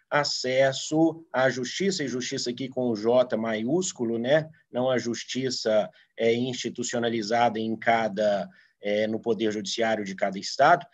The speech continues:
mas promover o acesso à justiça para o jurisdicionado, seja ele o jurisdicionado, é, nacional, seja ele o jurisdicionado,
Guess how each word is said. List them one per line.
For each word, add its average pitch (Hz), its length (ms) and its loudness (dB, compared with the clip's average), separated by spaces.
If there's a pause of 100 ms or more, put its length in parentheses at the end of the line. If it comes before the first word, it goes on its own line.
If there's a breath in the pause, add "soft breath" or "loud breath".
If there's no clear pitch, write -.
(380)
mas 123 380 -2
promover 151 440 2
o 135 40 4
acesso 135 360 0
à 143 40 0
justiça 156 840 0 (380)
para 135 340 6
o 147 120 2
jurisdicionado, 156 920 4
seja 131 460 0
ele 127 300 2
o 123 60 2
jurisdicionado, 117 1080 -2 (340)
é, 113 360 4
nacional, 110 500 -4
seja 135 280 -2
ele 113 180 0
o 123 40 -2
jurisdicionado, 120 960 -2